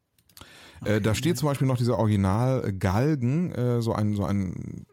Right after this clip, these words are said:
Speaker 1: ein, ein Tor aus, äh, Spiel mir das Lied vom Tod. Ähm,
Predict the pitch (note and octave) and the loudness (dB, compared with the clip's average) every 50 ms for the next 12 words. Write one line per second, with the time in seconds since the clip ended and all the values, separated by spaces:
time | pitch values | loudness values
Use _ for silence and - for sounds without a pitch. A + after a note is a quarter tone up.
0 | D#4+ _ _ - - - G#2+ F#2+ - - G2 F#2 - - - B2 C#3 D#3 D#3+ - | _ _ _ -14 -10 -8 -6 -4 -2 -2 -4 -4 -4 -2 -2 0 0 0 -2 -2
1 | - G2+ A2+ B2+ B2+ - - - - G#2+ - - - C3+ C#3 C#3+ C3+ A#2 A#2+ A2+ | -2 -2 0 -2 -2 -4 -6 -6 -6 -6 -6 -6 -4 -4 -2 -2 -2 -2 -2 -4
2 | - - B2 B2 - - B2 A2+ G#2 - - A#2 B2+ F#3 G#3 - - - - - | -4 -4 -6 -6 -4 -4 -4 -4 -4 -2 -2 -2 -2 -2 -4 -8 -10 -20 -20 -20
3 | - - - A2 - - - A#2+ B2 A#2+ A#2+ B2+ B2 B2 B2+ B2 A#2+ A#2+ B2 A#2+ | -20 -20 -20 -20 -16 -10 -6 -4 -4 -2 -2 -4 -4 -4 -4 -4 -4 -4 -6 -6
4 | A#2 | -8